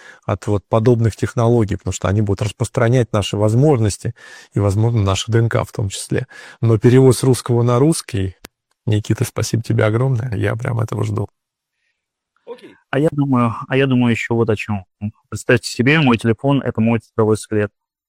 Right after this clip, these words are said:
Speaker 2: Э, эти наушники, а, они фиксируют все мои разговоры, которые происходят у меня вообще, ever. И они сохраняются где-то. И эта тварь все-таки, возвращаемся на шаг назад, начинает быть мной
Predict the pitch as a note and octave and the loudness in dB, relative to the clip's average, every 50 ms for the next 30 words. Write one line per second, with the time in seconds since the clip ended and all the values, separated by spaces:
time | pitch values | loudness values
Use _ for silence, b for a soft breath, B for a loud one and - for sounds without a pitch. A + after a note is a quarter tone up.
0 | _ _ _ _ A2 G#2+ G#2 - - - A2 A#2 A#2 - A#2+ A#2+ A#2 A#2+ C#3+ D3 | _ _ _ _ -20 -20 -20 -20 -20 -6 -4 -2 0 0 2 2 2 2 2 0
1 | - - A#2+ A2 - A2 G#2 - - _ _ _ _ _ _ _ - A#2 A2+ A2+ | 0 -2 -4 -2 -2 -4 -4 -4 -8 _ _ _ _ _ _ _ -4 0 0 2
2 | A2+ A2+ A2+ - B2 A#2+ B2+ C3 - B2+ A#2 - - D3 D3+ D3 C3 A#2+ G#2+ - | 2 2 0 0 2 2 2 2 0 -4 -8 -2 0 0 2 4 4 2 0 -2
3 | - - - - C3+ C3+ C3+ C3 B2 A#2 A#2 A#2 A#2 A#2 A2+ A2+ A2 A2 A2+ A2+ | -8 -16 -8 -4 -2 -2 0 0 0 0 0 0 2 2 0 0 0 0 -2 0
4 | A#2+ C3+ C3+ A#2+ - G#2 - G#2 G2+ - G#2 G#2+ G2+ - - B2 A#2+ A2+ - A2+ | 0 0 0 0 -4 -6 -6 -6 -6 -4 -4 -4 -6 -4 -4 -4 -4 -2 -2 -2
5 | A2 G#2+ G#2 G2 A2+ A#2 G#2+ F#2+ - - - - A2+ G2+ G2 - - - A#2 G#2+ | -2 0 0 2 2 0 0 -2 -6 -10 -6 -4 -2 -4 -4 -4 -2 -2 0 0
6 | G2+ - A#2+ - _ _ _ _ _ _ _ _ _ _ - B2+ B2 A#2+ B2+ B2+ | 0 -2 -4 -8 _ _ _ _ _ _ _ _ _ _ 0 2 2 4 4 2
7 | B2 A2+ - - - B2+ B2 D3+ F3+ D3+ A#2 - - G#2+ G#2+ G2+ G#2 G#2 - - | 0 0 -4 -4 -2 0 0 0 0 -2 -2 -4 -4 -6 -4 -4 -4 -4 -4 -8
8 | - - _ _ _ _ _ _ _ _ _ _ - C3+ B2+ D3 E3 F3 - C#3+ | -12 -12 _ _ _ _ _ _ _ _ _ _ -2 0 2 4 4 2 2 0
9 | - C3+ C#3 D#3+ E3+ D#3 C3+ - - A#2+ A2+ A#2+ G#2 - G2 G2+ G#2+ G#2+ A2 A#2 | 0 0 0 2 2 0 -2 -2 -2 -2 -2 -2 -4 -4 -4 -2 0 0 0 0
10 | - - C3+ A#2+ A2+ G#2 - A2 A2 G#2+ - - A2+ G#2 - A2+ A2 G#2 G#2+ G2 | 0 0 0 0 0 0 -2 -4 -6 -4 -2 -4 -4 -2 -2 -2 -2 0 -2 -2
11 | - A2 A2 - - B2+ B2 B2 B2+ C3 B2 A#2 A2 G#2+ B2 A#2 - - C3 B2+ | -2 -2 -4 -2 0 0 0 2 2 2 0 0 0 0 -2 -2 -2 -2 -2 0
12 | A#2+ A#2+ A#2+ A#2 A2+ G#2+ G#2 G#2 | 0 0 0 -2 -2 -4 -6 -6